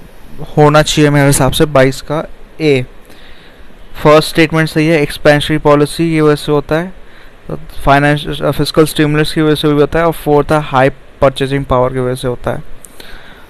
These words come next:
Next अगर बात करें ट्वेंटी थर्ड question का, अ, basically आपका economics से ही है again, और इसमें जो होना चाहिए मेरे हिसाब से B होना चाहिए answer,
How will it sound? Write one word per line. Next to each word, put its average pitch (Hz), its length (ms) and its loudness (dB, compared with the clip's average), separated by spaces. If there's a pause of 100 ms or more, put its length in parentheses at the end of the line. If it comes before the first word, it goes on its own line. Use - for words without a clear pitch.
(200)
Next 147 480 0
अगर 147 280 4
बात 135 240 4
करें 147 200 0
ट्वेंटी 143 280 0
थर्ड 139 380 4
question 135 460 2
का, 165 280 -4 (1080)
अ, 123 320 6
basically 160 920 2
आपका 147 680 0
economics 139 480 0
से 165 100 0
ही 143 80 2
है 139 120 4
again, 151 280 -2 (1040)
और 127 420 2
इसमें 143 580 2
जो 156 200 4
होना 147 220 2
चाहिए 143 280 -2
मेरे 143 120 2
हिसाब 139 240 0
से 156 140 -2
B 139 300 0
होना 151 280 4
चाहिए 139 280 -2
answer, 143 320 -4